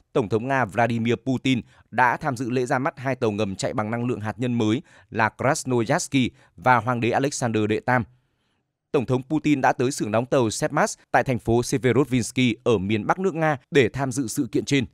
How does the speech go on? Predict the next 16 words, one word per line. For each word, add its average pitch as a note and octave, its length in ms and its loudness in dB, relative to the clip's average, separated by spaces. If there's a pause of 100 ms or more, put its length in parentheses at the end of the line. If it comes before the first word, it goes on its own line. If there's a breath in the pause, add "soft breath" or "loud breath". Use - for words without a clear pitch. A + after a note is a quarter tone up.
(480)
Phát G#3+ 160 0
biểu D#3 160 0
tại - 140 -2
buổi A#2 160 0
lễ A#2 160 0
được D3+ 160 0
phát D#3 180 -8
sóng B2+ 260 -4
qua C3 220 0
truyền A#2+ 200 -4
hình, G#2+ 160 -2 (300)
Tổng C3 160 0
thống B2 240 0
Putin C#3 340 0
nêu B2 160 2
rõ, C#3+ 260 0